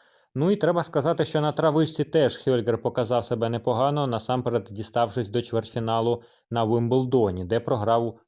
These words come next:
Алькарасу. І після цього почали творитися речі, які дуже схожі на ті, що відбувалися у фільмі «Люди в чорному», де прибулець, одягнувши, е, шкіру людини, спокійно собі пересувався поміж людей,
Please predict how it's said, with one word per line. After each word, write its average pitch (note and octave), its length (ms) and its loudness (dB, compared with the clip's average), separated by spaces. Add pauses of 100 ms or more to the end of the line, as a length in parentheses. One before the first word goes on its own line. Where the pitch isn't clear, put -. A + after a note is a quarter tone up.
Алькарасу. A#2 800 -2 (640)
І F3+ 140 0
після G3 320 2
цього E3 380 2
почали D3 380 0
творитися C#3 520 0
речі, C3+ 420 0
які A#2+ 320 0
дуже C3 280 2
схожі C3 460 0
на A#2+ 140 -2
ті, C3 220 -4
що A#2 380 0 (320)
відбувалися A#2+ 920 2
у A2+ 120 0
фільмі A2+ 440 -2
«Люди A#2 300 0
в G#2+ 80 -4
чорному», C3 680 0
де A2+ 200 0
прибулець, A2+ 600 0
одягнувши, A2 800 -2 (380)
е, A2 260 0
шкіру A#2+ 540 0
людини, A#2 440 0
спокійно A#2 460 -2
собі A2+ 240 -2
пересувався A2+ 680 0
поміж A2 440 -4
людей, B2+ 440 0